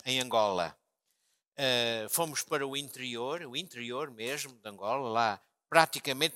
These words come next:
no centro do país, e, e ali estivemos, longe da civilização.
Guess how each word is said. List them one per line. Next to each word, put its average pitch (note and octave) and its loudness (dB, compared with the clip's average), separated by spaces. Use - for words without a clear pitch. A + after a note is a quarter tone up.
no C3 -8
centro C3+ 2
do G#2+ -14
país, A#2 -6
e, D#3 2
e D#3+ 8
ali E3+ 4
estivemos, E3 2
longe C#3+ 4
da A#2+ 0
civilização. A2+ 0